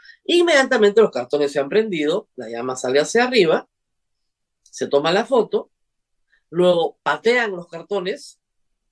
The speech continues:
y simplemente no hay más fuego, pues se acabó. No duró ni cinco minutos el incidente.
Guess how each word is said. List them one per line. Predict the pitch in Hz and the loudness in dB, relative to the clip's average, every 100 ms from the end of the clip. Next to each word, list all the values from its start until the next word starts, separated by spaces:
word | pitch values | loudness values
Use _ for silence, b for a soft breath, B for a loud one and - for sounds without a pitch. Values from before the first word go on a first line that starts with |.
| _ _ _ | _ _ _
y | - | -18
simplemente | 151 151 160 151 | -12 -10 -10 -6
no | 151 | -6
hay | 160 | -4
más | 160 | -6
fuego, | 233 262 143 120 | 0 4 4 2
pues | 117 - | -6 -6
se | |
acabó. | 135 156 196 175 - _ _ _ _ | -2 2 4 2 0 _ _ _ _
No | 151 190 | -2 2
duró | 196 214 | 4 2
ni | 175 | 0
cinco | - 233 247 226 175 | -10 -10 -6 -2 -2
minutos | 151 175 202 | -2 0 0
el | 147 | 0
incidente. | 131 127 131 151 135 - 175 | -2 -2 0 2 0 -2 -6